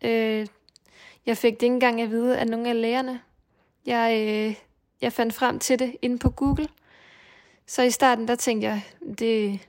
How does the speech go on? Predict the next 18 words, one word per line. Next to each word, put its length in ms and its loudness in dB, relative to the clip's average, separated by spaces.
det 120 4
skal 140 0
nok 220 -2
gå. 200 0
De 200 -2
når 200 6
at 80 2
finde 200 0
på 100 -6
noget, 280 0
inden 220 -4
at, 280 -8
øh, 240 -4
at 180 -8
det 60 -2
er 40 -2
for 120 -10
sent." 380 -4